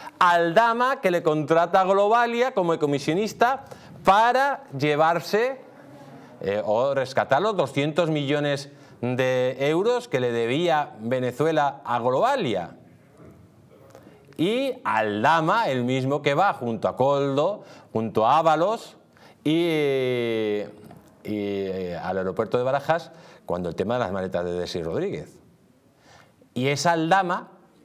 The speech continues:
el que presuntamente pudo haber utilizado a Ábalos, a Ábalos, eh, en esa operación de rescate de doscientos millones de euros, presuntamente lo pudo haber utilizado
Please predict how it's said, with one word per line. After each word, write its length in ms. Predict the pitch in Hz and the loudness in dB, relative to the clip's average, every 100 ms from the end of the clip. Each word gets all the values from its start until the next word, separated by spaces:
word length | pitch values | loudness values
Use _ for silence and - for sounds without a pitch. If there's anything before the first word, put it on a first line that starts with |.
| _ _ - - | _ _ -20 -10
el 180 | 117 120 | -6 -2
que 140 | 123 | -2
presuntamente 1080 | 113 101 - 139 147 160 180 175 175 185 196 - - - | -2 -2 -2 -2 2 2 2 -2 -4 -6 -8 -18 -20 -6
pudo 280 | - 131 156 | -2 0 2
haber 180 | 151 175 | 0 0
utilizado 680 | 175 165 160 185 185 165 - - - | -2 -4 0 2 2 -2 -6 -4 0
a 300 | 143 156 214 | 2 2 2
Ábalos, 760 | 208 147 156 170 - - - - - - | 2 0 -2 -6 -12 -16 -18 -20 -20 -14
a 400 | - 151 160 208 | -2 2 4 2
Ábalos, 800 | 220 147 123 127 143 - - - _ _ _ - - - - - - | 2 0 0 -4 -8 -14 -16 -20 _ _ _ -20 -20 -20 -20 -12 -6
eh, 280 | 113 131 127 | -2 -4 -4
en 100 | 123 | -4
esa 300 | 143 - 170 | -4 0 0
operación 440 | 165 160 147 175 160 | 2 0 2 0 -2
de 100 | 101 | -2
rescate 380 | 98 143 147 | 0 0 2
de 40 | 117 | 0
doscientos 460 | 92 90 127 147 | -2 -2 -2 0
millones 400 | 147 143 160 160 | 0 0 -2 -2
de 120 | 165 190 | 0 -2
euros, 500 | 165 131 151 - - - _ _ _ _ _ | -2 -4 -8 -12 -20 -20 _ _ _ _ _
presuntamente 800 | - 104 151 160 156 147 180 131 | -6 -2 -2 0 0 0 0 -2
lo 100 | 87 | -2
pudo 200 | 110 143 | 0 0
haber 180 | 147 160 | 0 -2
utilizado 600 | 160 160 156 165 151 156 | -2 -4 -2 0 0 -4